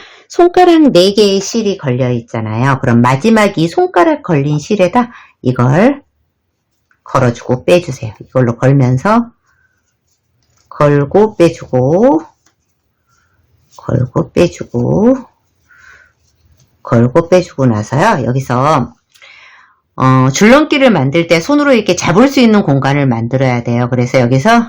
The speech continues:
이렇게 걸고 나서요. 하나, 둘, 셋, 넷, 다섯, 여섯, 일곱, 여덟, 아홉, 열, 열 번째 실에다 이렇게 걸면 아이들이 손을 끼울 수 있는 크기 정도가 되고요. 성인들이다 하면 좀 더 크게 열 한 네 번째 정도 걸면 되겠죠.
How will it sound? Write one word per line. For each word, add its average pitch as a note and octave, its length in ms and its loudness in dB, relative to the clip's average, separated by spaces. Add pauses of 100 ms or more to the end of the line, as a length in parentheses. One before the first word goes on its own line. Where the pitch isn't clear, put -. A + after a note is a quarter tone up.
(220)
이렇게 - 200 -14
걸고 C3+ 320 -4
나서요. C#3 580 0 (240)
하나, G#3 720 2
둘, E3+ 500 0
셋, E3 340 -2
넷, C3+ 520 -2 (240)
다섯, C#3+ 420 0
여섯, E3 440 0
일곱, C3+ 400 -2
여덟, C3 260 -2
아홉, C3+ 260 0
열, C#3 140 0 (300)
열 F#3+ 320 2
번째 D#4 440 2
실에다 G3+ 440 -4
이렇게 C#3+ 400 -2
걸면 C3 640 0
아이들이 G#3+ 1000 0 (260)
손을 - 380 2
끼울 C4+ 240 2
수 B3+ 100 0
있는 D#3 280 2
크기 A3 320 -2
정도가 C3+ 420 0
되고요. A#2+ 540 -4 (160)
성인들이다 D#4+ 720 2
하면 C3 220 -2
좀 A3 220 -4
더 G3 140 -4
크게 G3 360 0
열 D#3 300 2
한 E3+ 160 2
네 F#3 160 4
번째 C#4 300 2
정도 C3+ 300 -4
걸면 C3 340 0
되겠죠. A2 480 -6